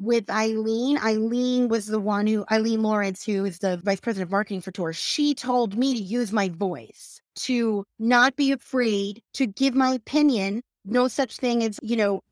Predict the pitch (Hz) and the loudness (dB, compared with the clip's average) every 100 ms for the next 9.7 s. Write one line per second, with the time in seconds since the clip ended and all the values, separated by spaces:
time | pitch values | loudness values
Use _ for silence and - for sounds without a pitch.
0 | _ 220 - - 302 381 349 311 202 320 | _ -10 -8 -2 0 4 4 4 4 4
1 | 440 - 196 254 247 277 254 285 415 - | 4 2 -2 0 2 2 4 4 4 0
2 | 247 220 254 269 - 392 440 - 359 285 | 0 2 0 -2 -4 0 0 2 2 2
3 | 320 277 - 381 440 359 349 269 302 381 | 0 -2 -2 0 2 4 4 4 4 2
4 | 453 - 302 311 320 - 359 349 349 - | 0 2 4 4 2 -2 0 2 2 2
5 | 349 320 _ - 320 - 311 320 370 381 | 0 0 _ 0 0 0 -2 2 2 2
6 | 320 320 262 320 254 - 233 233 240 - | 0 0 4 4 4 0 0 0 0 0
7 | 269 254 277 - 269 262 277 240 175 202 | 0 0 -4 -2 2 2 2 2 0 -2
8 | 196 233 262 240 285 233 269 240 - - | -4 -6 -6 -2 -2 0 2 2 2 -2
9 | 302 - 277 254 220 - | -2 -2 0 2 2 0